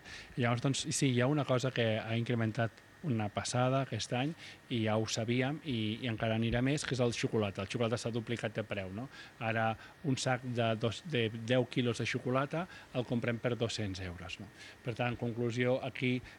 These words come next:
veus, on veus tot ple de xocolata és realment un estoc, un cost d'estoc molt alt,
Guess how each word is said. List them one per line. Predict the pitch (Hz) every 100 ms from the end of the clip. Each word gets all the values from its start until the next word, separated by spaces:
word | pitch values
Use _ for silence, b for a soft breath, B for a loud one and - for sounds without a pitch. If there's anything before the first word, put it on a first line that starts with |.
| - 131
veus, | 120 120 127
on | 120
veus | 120 117
tot | 131 120 -
ple | 123
de | 117
xocolata | 135 131 127 135
és | - -
realment | 117 117 123
un | 139 123
estoc, | 113 - 117 -
un | 147 120
cost | 127 123 -
d'estoc | 117 - 113 127
molt | 123 117
alt, | 117 143 -